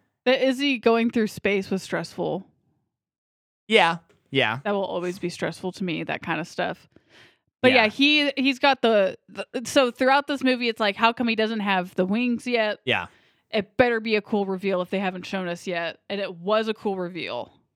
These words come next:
Speaker 2: It was a cool reveal.
Speaker 1: Um, and he
Speaker 2: He uses the eject,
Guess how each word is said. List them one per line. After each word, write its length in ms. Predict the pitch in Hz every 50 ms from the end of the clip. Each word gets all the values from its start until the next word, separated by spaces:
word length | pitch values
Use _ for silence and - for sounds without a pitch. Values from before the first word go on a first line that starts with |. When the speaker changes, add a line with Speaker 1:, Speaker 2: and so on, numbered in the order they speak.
| _ -
Speaker 2:
It 80 | 151
was 200 | 147 151 156 156 170
a 60 | 170
cool 220 | 156 - 156 143
reveal. 400 | 131 117 104 98 90 80 73 - - -
Speaker 1:
Um, 500 | 233 233 220 208 185 170 170 175 180 - _ _ - -
and 140 | 226 220 220
he 240 | 214 202 247 254 240
Speaker 2:
He 80 | 147 151
uses 280 | 156 143 - 156 139
the 140 | 143 151 139
eject, 640 | 123 127 117 131 127 117 104 - - - - -